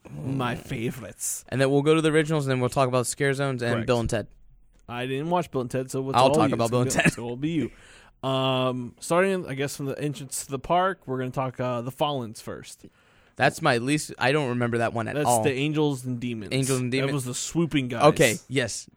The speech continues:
Speaker 1: That was
Speaker 2: Good
Speaker 1: cool.
Speaker 2: f-, cool fucking house.
Speaker 1: That was cool.
Speaker 2: Cool fucking house. I love when horror, like, I haven't seen it a lot at Halloween Horror Nights, but it happens bef-, it's happened before.
Speaker 1: Mm-hmm.
Speaker 2: There was one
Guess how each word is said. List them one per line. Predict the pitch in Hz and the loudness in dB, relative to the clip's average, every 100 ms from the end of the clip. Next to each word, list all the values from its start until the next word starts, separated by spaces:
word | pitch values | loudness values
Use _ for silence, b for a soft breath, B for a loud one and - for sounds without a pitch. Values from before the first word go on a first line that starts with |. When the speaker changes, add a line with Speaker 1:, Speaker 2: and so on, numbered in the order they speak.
| _ - | _ -6
Speaker 1:
That | 170 208 | -6 4
was | 196 | 10
Speaker 2:
Good | 214 | 10
Speaker 1:
cool. | 220 | 10
Speaker 2:
f-, | 147 | 2
cool | 233 214 | 4 6
fucking | 196 151 143 | 6 4 2
house. | 110 113 - | 0 -6 -8
Speaker 1:
That | 214 | -8
was | - | -4
cool. | 202 127 - _ | -4 -4 -6 _
Speaker 2:
Cool | - 175 185 | -2 4 4
fucking | 170 156 151 | 4 2 2
house. | 127 120 | 0 0
I | 123 | -2
love | 123 131 135 | 0 2 2
when | 127 135 | 2 0
horror, | 131 127 123 123 | 2 0 -2 -2
like, | 123 - b b b b | -2 -4 b b b b
I | 185 139 | 0 2
haven't | 151 160 143 | 2 0 0
seen | - 156 | -2 0
it | 143 | 2
a | 131 | 4
lot | 123 131 135 | 4 4 4
at | 131 123 | 2 0
Halloween | 131 135 | 0 -2
Horror | 131 131 | -2 -4
Nights, | 127 | -6
but | - 113 | -6 -6
it | 113 | -4
happens | 113 117 120 113 | -4 -4 -6 -6
bef-, | 113 - - | -10 -10 -8
it's | 113 113 | -6 -6
happened | 113 113 117 113 | -6 -6 -6 -6
before. | 117 127 123 120 | -6 -2 -2 -2
Speaker 1:
Mm-hmm. | 135 131 127 131 139 - | -6 -6 -6 -8 -10 -2
Speaker 2:
There | 127 | 2
was | 135 120 | 2 0
one | 120 127 123 | -2 -2 -4